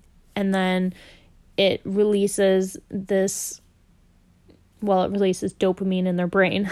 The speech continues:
<laughs> So then when you tell them to sit the next time, automatically they get happy because they think they're gonna get a treat out of it. And that's the dopamine getting to work, and that's exactly what creatine does for you. It helps boost your mood. It makes you happy.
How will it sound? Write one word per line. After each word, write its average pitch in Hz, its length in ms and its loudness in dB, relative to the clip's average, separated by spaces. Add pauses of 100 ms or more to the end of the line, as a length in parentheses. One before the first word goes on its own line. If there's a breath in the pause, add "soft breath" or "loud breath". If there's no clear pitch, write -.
<laughs> 220 80 -4
So 202 420 2 (360 loud breath)
then 214 220 4
when 208 120 2
you 196 100 0
tell 196 180 0
them 185 140 0
to 185 80 -6
sit - 240 -4
the 196 60 -2
next 254 260 2
time, 196 400 2 (540 loud breath)
automatically 214 600 4
they 190 160 2
get 180 160 0
happy 240 340 0
because 202 320 -4
they 185 80 -2
think 180 260 -4
they're 175 120 -4
gonna 175 180 -2
get 175 140 0
a - 80 -6
treat - 260 -8
out - 120 -6
of - 80 -14
it. - 260 -6
And 262 80 2
that's 302 160 4
the 285 100 4
dopamine 226 440 4
getting 190 240 2
to 185 100 -6
work, 180 300 -2 (160)
and 220 140 0
that's 208 220 0
exactly 196 440 0
what 202 160 2
creatine 185 420 -4
does 247 240 2
for - 140 -6
you. 247 200 4
It - 160 -4
helps - 380 -6
boost 202 480 -4 (280 loud breath)
your 220 180 4
mood. 202 480 -2
It 208 40 -10
makes 180 440 -4
you 208 80 -2
happy. 175 480 -6